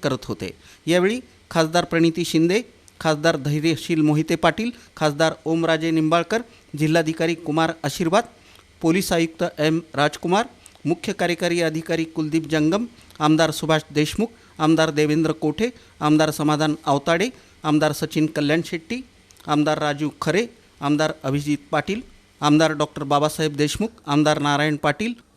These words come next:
आमदार उत्तम जानकर, ऑनलाइन प्रभारी पोलीस अधीक्षक तथा अतिरिक्त पोलीस अधीक्षक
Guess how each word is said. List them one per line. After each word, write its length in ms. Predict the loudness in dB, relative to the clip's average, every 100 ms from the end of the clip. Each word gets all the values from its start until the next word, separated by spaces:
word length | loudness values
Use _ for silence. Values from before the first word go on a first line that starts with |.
| -4
आमदार 360 | 0 0 0 -2
उत्तम 460 | -10 -8 0 2 2 -2 -2
जानकर, 420 | 2 2 2 -2 -2 -2
ऑनलाइन 420 | 2 2 2 -2 -8 _ _
प्रभारी 380 | 0 0 0 -2
पोलीस 380 | -4 -6 -4 -4
अधीक्षक 380 | -6 -6 -8 -10 -12 -20 -20 -8
तथा 260 | -8 -4 -6 -4
अतिरिक्त 460 | -4 -4 -4 -6 -6
पोलीस 400 | -2 -2 -2 -2
अधीक्षक 360 | -4 -4 -8